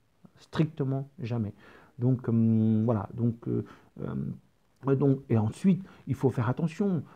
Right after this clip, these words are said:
Euh, donc, il faut définir les termes. Euh, définir le terme religion, euh, définir le terme, euh, spiritualité, est-ce que c'est la même chose ? Euh, la maîtrise technologique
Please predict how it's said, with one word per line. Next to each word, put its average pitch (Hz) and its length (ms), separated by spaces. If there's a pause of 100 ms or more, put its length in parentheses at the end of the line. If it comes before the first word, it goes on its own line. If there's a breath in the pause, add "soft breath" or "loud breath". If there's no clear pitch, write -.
(180 loud breath)
Euh, 120 420
donc, 123 200
il 170 100
faut - 140
définir 180 480
les 135 100
termes. 120 380 (180)
Euh, 113 580
définir 143 460
le 117 80
terme 113 240
religion, 123 500 (360)
euh, 110 80
définir 143 400
le 120 80
terme, 127 320
euh, 110 280 (200)
spiritualité, 127 720
est-ce - 160
que - 60
c'est 117 100
la 117 80
même 123 80
chose ? 196 340 (480 loud breath)
Euh, 117 160
la 120 160
maîtrise 156 360
technologique 156 680